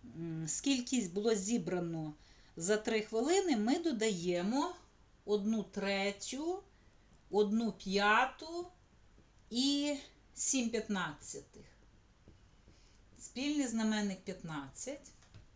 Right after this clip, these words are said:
Додаткові множники до першого п'ять, тут три і одиниця. Тому п'ять додати три, додати сім.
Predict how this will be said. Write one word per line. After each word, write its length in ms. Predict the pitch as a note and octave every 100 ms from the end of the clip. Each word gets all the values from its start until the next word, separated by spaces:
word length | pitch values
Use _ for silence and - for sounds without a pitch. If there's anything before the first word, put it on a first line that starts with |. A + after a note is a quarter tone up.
| - - - - - - - - - - F#3+
Додаткові 640 | G3 G#3+ - A3 G#3 F#3+
множники 600 | G3 F3+ D#3+ D#3+ D3+ D#3+
до 140 | D#3 E3
першого 560 | F3+ E3 - - D#3+
п'ять, 480 | C#3+ G3+ G#3 C4 D#4 -
тут 220 | F#3 F3
три 280 | - G#3 B3
і 140 | C4 A3+
одиниця. 640 | F#3+ F#3 D#3 C3+ - - -
Тому 320 | G3+ F#3+ C#3 - - - - - -
п'ять 640 | F#3 G3+ F#3+ D3+ C#3 - - -
додати 600 | E3 E3+ E3+ D#3+ D#3 D#3 C#3+
три, 460 | F#3+ G#3 B3+ C#4+ D#4+ - - - - - - -
додати 720 | E3+ F3 F3 G#3+ A3 - G#3+ G3+ -
сім. 560 | - - G3 F3 C#3